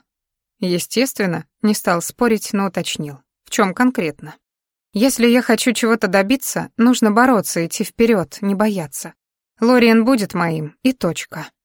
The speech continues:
Нож пробил несчастный кусок мяса и с жалобным скрипом ударил о тарелку. Похоже, заучка встала на троповой... то есть любви.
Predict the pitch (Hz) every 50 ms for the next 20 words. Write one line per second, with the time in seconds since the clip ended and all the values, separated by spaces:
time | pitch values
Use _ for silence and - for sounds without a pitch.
0 | _ _ _ _ _ _ - 208 202 202 196 - - - 190 190 180 180 185 185
1 | 180 185 190 - - 196 185 175 - 196 185 - - 175 - - 170 - - 233
2 | 254 247 - - - 160 - _ _ _ _ _ _ - 190 180 185 220 262 285
3 | 269 247 208 214 214 208 202 - - - 254 269 262 - 247 220 214 208 190 175
4 | 190 180 180 175 170 165 - - 175 165 160 147 143 135 - - 151 - - _
5 | _ _ _ _ _ _ _ _ - 190 - - 285 240 254 214 202 226 269 302
6 | 285 - - - 180 - - - 254 262 262 233 220 214 208 - 214 214 214 -
7 | 233 233 214 202 208 202 202 196 - _ _ _ _ _ - - - - - -
8 | _ - 214 208 196 185 - - - - - 233 220 226 190 190 180 190 185 160
9 | 147 139 -